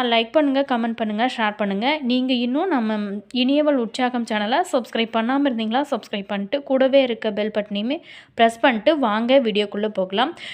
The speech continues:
இப்போது வரக்கூடிய இந்த வளர்பிறை சஷ்டி திதிகள்லயே சஷ்டி நட்சத்திரங்கள்ல, கார்த்திகை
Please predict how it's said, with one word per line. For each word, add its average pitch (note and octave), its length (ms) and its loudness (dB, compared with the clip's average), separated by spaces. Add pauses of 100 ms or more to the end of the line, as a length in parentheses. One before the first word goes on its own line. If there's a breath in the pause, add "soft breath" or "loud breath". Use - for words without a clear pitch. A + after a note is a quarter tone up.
(100)
இப்போது C#4+ 340 4
வரக்கூடிய C4+ 540 2
இந்த C4 160 2
வளர்பிறை C4+ 680 2 (100)
சஷ்டி A3 500 -2
திதிகள்லயே C4+ 680 2 (120)
சஷ்டி C4+ 460 0
நட்சத்திரங்கள்ல, B3 800 0
கார்த்திகை A#3 680 0